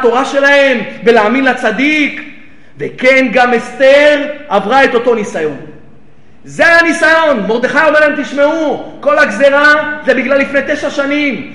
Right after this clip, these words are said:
והם עכשיו צריכים, מה, זה ניסיון אדיר בשבילהם, האם להאמין לצדיק או לא להאמין?" הצדיק הרבה פעמים אומר לאדם דברים הפוכים מהשכל, זה הבחינה של הניסיון שלו, להאמין או לא להאמין. ולא רק יהודי שושן היה להם ניסיון, אלא גם אסתר. למה אסתר?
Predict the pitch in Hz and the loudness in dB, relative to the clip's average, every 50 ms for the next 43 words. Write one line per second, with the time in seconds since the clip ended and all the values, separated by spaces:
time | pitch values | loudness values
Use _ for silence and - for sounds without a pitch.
0 | - - - - 202 240 262 285 285 294 - - 294 262 - - 247 - 277 294 | -20 -20 -6 -2 2 2 4 4 2 0 0 0 -2 -2 -2 -4 -10 -8 -6 -4
1 | 269 285 277 262 262 254 240 - 262 269 277 277 269 233 233 285 285 277 269 196 | -2 0 0 0 0 -2 -2 -2 0 0 2 2 0 0 -2 -4 -4 -4 -6 -6
2 | 240 262 269 269 269 277 285 285 277 247 196 - - - - - - 202 226 269 | -4 -2 -2 0 2 2 4 2 2 0 -2 -6 -12 -16 -16 -8 -4 -2 0 0
3 | 277 277 277 254 262 262 285 294 294 277 262 262 277 254 285 277 233 262 269 277 | 0 0 2 2 2 2 0 -2 -2 -2 -2 -2 -2 -2 -2 -2 0 2 2 4
4 | 285 277 269 269 269 285 285 285 285 262 202 - - - - - - - 208 - | 6 6 4 4 4 2 -2 -2 -2 -4 -6 -8 -12 -14 -18 -12 -6 -4 -4 -2
5 | - 240 233 294 233 277 254 254 285 277 277 262 277 277 262 269 277 277 277 262 | 0 -2 -2 -2 0 -2 0 2 2 2 4 4 2 2 2 2 2 2 2 2
6 | 262 262 277 277 277 240 262 262 277 277 262 277 277 240 220 294 285 277 269 262 | 2 2 0 0 0 -2 -2 -2 -2 -4 -4 -6 -6 -8 -6 -6 -2 0 0 0
7 | 262 - 277 277 269 226 269 262 240 196 196 262 277 277 277 277 277 277 277 285 | 0 2 2 2 2 2 0 0 0 0 0 0 0 0 0 -4 -4 -4 -4 -4
8 | 277 285 277 277 262 262 277 277 277 294 277 277 285 285 277 269 254 220 185 - | -4 -4 -4 -4 -4 -2 0 0 0 0 0 0 0 2 4 4 4 4 2 -2
9 | - - - - 233 240 226 240 277 285 285 277 277 277 285 277 269 269 277 285 | -6 -12 -6 -2 0 2 2 2 2 2 2 2 2 4 4 2 2 2 0 -2
10 | 294 285 269 233 180 135 - - - - 160 220 240 254 277 285 277 269 277 277 | -2 -4 -4 -6 -8 -10 -12 -16 -18 -4 2 2 4 6 6 6 4 4 2 0
11 | 277 269 269 262 233 277 294 277 - 269 240 - 294 277 269 269 269 269 269 269 | 0 -2 -4 -4 -4 -4 -6 -6 -6 -8 -8 -6 -4 -4 -2 0 0 0 0 -2
12 | 262 - - 269 262 269 277 285 285 285 277 - - - - 220 247 254 240 269 | -4 -6 -4 -2 0 2 2 2 2 2 0 -4 -10 -10 -4 0 0 2 2 2
13 | 285 285 277 277 - - 294 285 302 294 269 208 160 - - - - - 180 233 | 2 2 2 0 0 2 4 4 6 6 4 4 2 -2 -8 -12 -8 0 2 2
14 | 247 269 285 277 277 269 - - 294 269 262 262 262 | 4 4 4 2 2 0 0 0 2 4 6 6 4